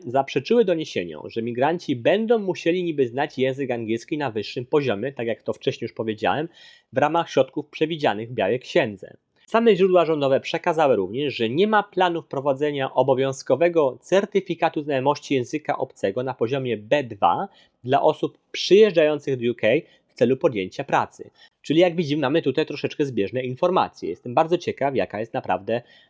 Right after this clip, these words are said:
mm, w tym wypadku, jaka jest prawda w ogóle, jeżeli chodzi o te certyfikaty z języka.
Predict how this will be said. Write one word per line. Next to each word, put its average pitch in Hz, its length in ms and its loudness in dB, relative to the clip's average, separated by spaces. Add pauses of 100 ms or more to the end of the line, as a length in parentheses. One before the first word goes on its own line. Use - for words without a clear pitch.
(120)
mm, 104 340 -10
w - 40 -20
tym 120 160 -4
wypadku, 127 420 0
jaka 123 180 0
jest - 140 -8
prawda 110 340 0
w 90 60 -16
ogóle, 95 180 -10
jeżeli 98 240 -8
chodzi 104 280 -4
o 104 80 -8
te 107 140 -14
certyfikaty 117 720 -10
z 113 40 -6
języka. 147 560 -2